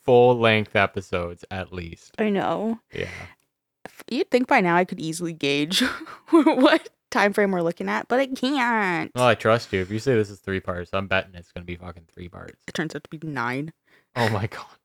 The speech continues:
Speaker 2: That's too much.
Speaker 1: <laughs>
Speaker 2: Okay. Um, yeah, it's just 'cause there's so much information. Plus, I find,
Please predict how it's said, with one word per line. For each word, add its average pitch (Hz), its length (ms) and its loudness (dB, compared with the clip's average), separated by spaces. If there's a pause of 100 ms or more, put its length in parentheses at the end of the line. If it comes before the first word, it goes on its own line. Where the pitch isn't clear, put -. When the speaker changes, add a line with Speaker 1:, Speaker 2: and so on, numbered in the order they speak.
(120)
Speaker 2:
That's - 160 -12
too 139 120 -12
much. - 340 -12 (280)
Speaker 1:
<laughs> 220 320 2
Speaker 2:
Okay. 240 340 0 (640)
Um, 202 500 4 (160)
yeah, 180 120 0 (380)
it's - 160 4
just 403 140 2
'cause 466 100 4
there's 349 160 -2
so 247 100 4
much 196 160 2
information. 180 540 -4
Plus, 254 380 2
I 285 280 4
find, 165 680 0